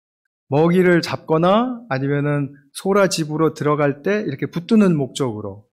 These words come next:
이렇게 사용한다고 합니다. 이 소라게가, 우린 보통 개가 새우한테 이길 것 같은데요. 이 소라게는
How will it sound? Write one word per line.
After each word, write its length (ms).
이렇게 140
사용한다고 720
합니다. 420
이 160
소라게가, 840
우린 220
보통 320
개가 760
새우한테 460
이길 320
것 120
같은데요. 720
이 100
소라게는 840